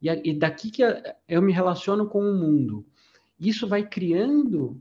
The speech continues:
uma sensação de que a gente vai, a, a gente é um, um perfil do Instagram,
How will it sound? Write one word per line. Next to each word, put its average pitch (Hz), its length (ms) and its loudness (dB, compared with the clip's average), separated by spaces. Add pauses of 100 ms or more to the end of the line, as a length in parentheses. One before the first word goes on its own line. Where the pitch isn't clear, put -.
uma 147 500 -4
sensação 233 920 -4
de 180 140 -6
que - 100 -10
a 165 60 -4
gente 185 260 -4
vai, 180 140 0 (280)
a, - 420 -10
a 135 40 -6
gente 185 320 0
é 185 80 4
um, 208 300 2
um 170 500 -4
perfil 185 760 -2 (440)
do 131 100 0
Instagram, 143 840 2